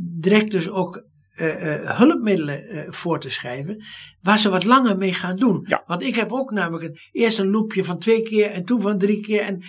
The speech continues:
Speaker 1: elk jaar dan moet je, dan krijg je een nieuwe loop. En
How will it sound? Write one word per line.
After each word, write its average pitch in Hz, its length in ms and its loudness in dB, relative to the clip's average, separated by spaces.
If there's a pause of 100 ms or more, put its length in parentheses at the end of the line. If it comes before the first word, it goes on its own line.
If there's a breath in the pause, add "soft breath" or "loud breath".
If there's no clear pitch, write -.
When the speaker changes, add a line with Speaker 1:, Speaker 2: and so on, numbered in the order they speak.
(140 loud breath)
Speaker 1:
elk 233 240 4
jaar 226 220 4
dan 220 100 0
moet 226 160 2
je, 220 60 4
dan 214 140 2
krijg 214 240 0
je 202 60 2
een 214 80 4
nieuwe 214 240 6
loop. 214 320 4 (280 loud breath)
En 185 180 -4